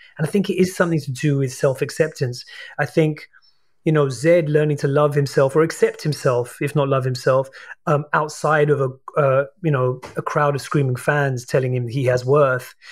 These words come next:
or outside of his dad telling him that he, you know, isn't ashamed of him, or, you know, any of that stuff, um,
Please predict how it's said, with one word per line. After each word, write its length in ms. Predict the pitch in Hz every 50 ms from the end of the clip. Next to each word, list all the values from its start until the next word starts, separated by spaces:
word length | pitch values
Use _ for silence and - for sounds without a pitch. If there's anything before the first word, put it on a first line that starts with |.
| - - - - - _
or 360 | - 156 143 139 139 147 - -
outside 480 | 156 147 156 147 - - 160 165 160
of 80 | 151 139
his 160 | 127 135 127
dad 560 | 123 - 143 151 175 165 147 135 131 131 127 - _ - _ _
telling 300 | - 156 147 143 139 143
him 160 | 143 139 139
that 140 | 135 139 143
he, 580 | 143 - 151 147 139 139 135 135 135 143 147 - _ _ _ _ _
you 100 | 170 156
know, 160 | 139 123 139 147
isn't 180 | 151 147 147 139
ashamed 380 | 127 - - 147 160 170 156
of 80 | 147 135
him, 320 | 135 131 131 135 131 127 - - - -
or, 200 | - 170 170 170 -
you 80 | 190 185
know, 120 | 170 151
any 180 | 156 185 220 254
of 80 | 233
that 160 | 190 147 143
stuff, 400 | - - - 180 165 151 139 - - _ _ _ _ _ _ _ _ _ _ _ _ _ _ _ _ _ _ - - - - - - - - _ _ -
um, 540 | 156 151 147 139 143 139 135 127 131 131